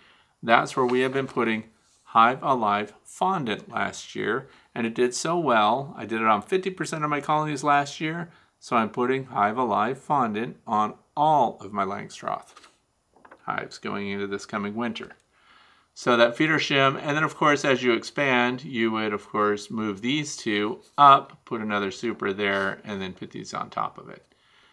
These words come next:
This is a hive visor. I have a video on how to make 'em yourself.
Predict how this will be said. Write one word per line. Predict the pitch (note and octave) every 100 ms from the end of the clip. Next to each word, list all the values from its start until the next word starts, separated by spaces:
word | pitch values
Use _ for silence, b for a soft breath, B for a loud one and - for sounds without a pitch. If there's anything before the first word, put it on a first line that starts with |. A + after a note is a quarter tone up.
| b _
This | - G#2+ E3 E3 -
is | C#3+ B2 A2+
a | A2
hive | G2+ B2+ B2 A2+
visor. | A2+ C3+ F3 G3 G3 F#3 -
I |
have | A2 G#2
a |
video | G2+ B2 C#3 B2
on | A2
how | A#2 A2+
to |
make | G#2 B2 D#3
'em | D3
yourself. | A#2+ A2 - F3+ F#3 F3+ -